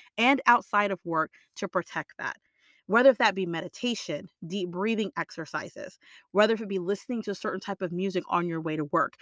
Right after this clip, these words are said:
Guys, I literally had to, um, practice certain s-,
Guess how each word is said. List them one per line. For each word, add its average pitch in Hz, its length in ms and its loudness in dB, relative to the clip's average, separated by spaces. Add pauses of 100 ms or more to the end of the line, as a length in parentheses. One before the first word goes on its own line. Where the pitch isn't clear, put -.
(280)
Guys, 202 260 8
I 220 80 0
literally 226 400 -2
had 185 320 -2 (140)
to, 165 340 -6 (480)
um, 160 400 -2 (500)
practice 220 840 -2 (400)
certain 220 640 -4 (400)
s-, - 80 -20